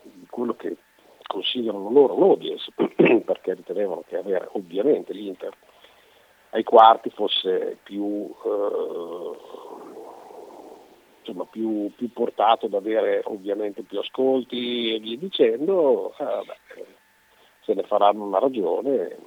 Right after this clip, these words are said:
e vedremo di conseguenza stasera. Che, che sensazioni hai?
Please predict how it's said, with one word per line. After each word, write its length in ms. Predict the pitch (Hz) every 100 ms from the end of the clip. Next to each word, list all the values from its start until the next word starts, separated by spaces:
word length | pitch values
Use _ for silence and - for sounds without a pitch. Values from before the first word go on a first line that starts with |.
| _ _ _ _ _ _ - -
e 100 | 101
vedremo 360 | 107 104 92
di 100 | 101
conseguenza 600 | - 101 - 98 90 -
stasera. 500 | 92 90 - - - - _
Che, 500 | - 147 147 143 139 -
che 100 | 147
sensazioni 720 | 151 135 143 - 143 123 90
hai? 260 | 80 -